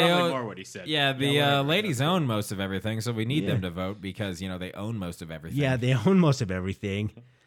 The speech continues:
Speaker 3: We really need that vote. It's
Speaker 2: Yeah.
Speaker 3: cool. And then he's like, "I don't care. I'll probably die back in Ohio where I'm from."
Speaker 2: Yeah. <laughs>
Speaker 3: But no, the, the thing about Wyoming, it's cool, like, our history about being the equality state.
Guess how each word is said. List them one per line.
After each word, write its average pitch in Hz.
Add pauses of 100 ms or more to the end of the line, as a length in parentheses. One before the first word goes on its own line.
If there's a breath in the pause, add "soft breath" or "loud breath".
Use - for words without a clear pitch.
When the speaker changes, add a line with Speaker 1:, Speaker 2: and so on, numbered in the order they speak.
(180 soft breath)
Speaker 3:
We 165
really 147
need 120
that 90
vote. 85
It's 95
Speaker 2:
Yeah. 92
Speaker 3:
cool. 87 (320 soft breath)
And 131
then 135
he's 123
like, 113
"I 135
don't 113
care. 104
I'll 92
probably 107
die 92
back 92
in 98
Ohio 90
where 95
I'm 127
from." 95
Speaker 2:
Yeah. 87 (200)
<laughs> -
Speaker 3:
But 156
no, 247
the, 156
the 139
thing 214
about 185
Wyoming, 180
it's 147
cool, 269
like, 131
our 107
history 156
about 110
being 147
the 131
equality 156
state. 95